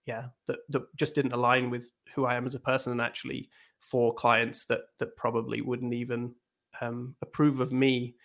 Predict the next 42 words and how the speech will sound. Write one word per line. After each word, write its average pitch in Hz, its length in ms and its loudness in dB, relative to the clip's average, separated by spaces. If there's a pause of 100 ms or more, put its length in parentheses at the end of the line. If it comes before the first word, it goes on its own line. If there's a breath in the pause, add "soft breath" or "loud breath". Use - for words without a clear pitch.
(120)
<laughs> - 180 -18
uh, 135 240 6
my 143 300 8
identity 139 600 6
and 127 100 2
my 127 160 6
life. 127 460 6
So 127 240 4
I 127 80 6
was 127 160 -2
like, 135 140 -2
"What 151 120 4
am 151 100 6
I 131 80 6
doing 127 320 4
here?" 117 400 -2 (560 soft breath)
Um, 117 380 4
and 123 220 2
so 123 220 4
In 127 80 6
Other 123 160 4
Waters 117 260 2
was 127 140 -4
my 117 100 0
pitch - 300 -6
at - 100 -16
trying 117 320 0
to - 120 -12
take - 240 -8
those 123 200 -4
skills 123 300 -2
and 117 100 -6
actually 120 260 -6
use 117 200 -6
them 127 140 -8
for 131 80 -12
myself. 127 600 -4 (220)
Um, - 520 -6 (120)
and 147 100 2
so, 139 180 0
yeah, 139 200 4
I'm 131 220 -2